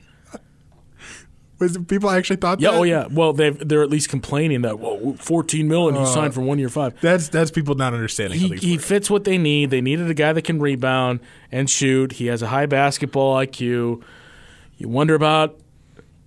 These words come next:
Speaker 2: how he matures as he gets older, if we can tiptoe around that.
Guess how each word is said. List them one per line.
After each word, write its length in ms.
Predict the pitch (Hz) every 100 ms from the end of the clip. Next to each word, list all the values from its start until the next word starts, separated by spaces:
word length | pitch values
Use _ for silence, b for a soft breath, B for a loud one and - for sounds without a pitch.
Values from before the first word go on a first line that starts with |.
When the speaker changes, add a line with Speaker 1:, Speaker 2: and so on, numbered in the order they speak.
| _ - - _ -
Speaker 2:
how 460 | - 107 127 143 147
he 680 | 139 143 151 151 147 143 147 - -
matures 1000 | 143 135 135 - - 151 160 165 165 147
as 160 | 143 135
he 100 | 160
gets 400 | 139 147 156 147
older, 800 | 151 156 156 160 160 175 190 196
if 180 | 147
we 80 | 143
can 160 | 127 123
tiptoe 420 | - 151 - 147
around 340 | 143 139 139
that. 360 | 135 127 131 160